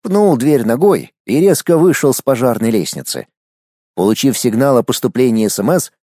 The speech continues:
наш всматривающийся в разбитый экран своего телефона герой набрал в строке получателя электронного письма присланный ему адрес и, приложив скан нужного для выплаты документа,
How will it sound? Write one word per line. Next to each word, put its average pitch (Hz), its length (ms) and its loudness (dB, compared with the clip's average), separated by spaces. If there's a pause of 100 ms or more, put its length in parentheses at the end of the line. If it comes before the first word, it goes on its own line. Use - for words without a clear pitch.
(180)
наш 165 380 0
всматривающийся 143 1000 0
в 107 60 -2
разбитый 123 500 0
экран 131 300 0
своего 113 360 0
телефона 110 520 0
герой 123 420 0 (300)
набрал 143 420 0
в 185 60 -2
строке 202 400 -2
получателя 190 600 0
электронного 135 640 2
письма 175 460 -2 (240)
присланный 220 560 0
ему 208 260 2
адрес - 460 -4 (280)
и, 131 200 0
приложив 131 480 0
скан 135 340 0
нужного 127 380 0
для 120 180 0
выплаты 101 380 -2
документа, 160 640 0